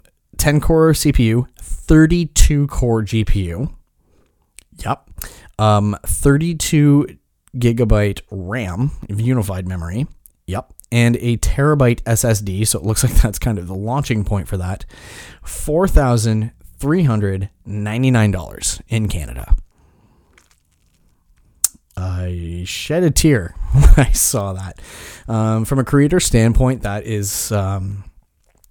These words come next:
that's definitely, like, the holy grail of portable computers. That's, uh, that sounds absolutely phenomenal, especially when Apple showed what the M one Max was capable of doing.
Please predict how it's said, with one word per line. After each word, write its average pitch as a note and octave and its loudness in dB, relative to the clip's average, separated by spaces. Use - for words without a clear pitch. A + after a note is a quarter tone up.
that's A2 -4
definitely, A#2 0
like, A2+ 2
the A2 0
holy A2 2
grail G#2+ -4
of G2+ -2
portable G#2 4
computers. G#2+ -4
That's, G2+ -6
uh, E2+ -10
that G2+ -10
sounds A2+ -4
absolutely G#2 -8
phenomenal, G2+ -8
especially - -2
when F3 0
Apple A2 -4
showed G#2 -4
what G#2 -8
the G#2+ -6
M G#2+ -6
one G#2 -4
Max F#2+ -10
was G2+ -6
capable G#2 -6
of G2 -8
doing. F#2 -10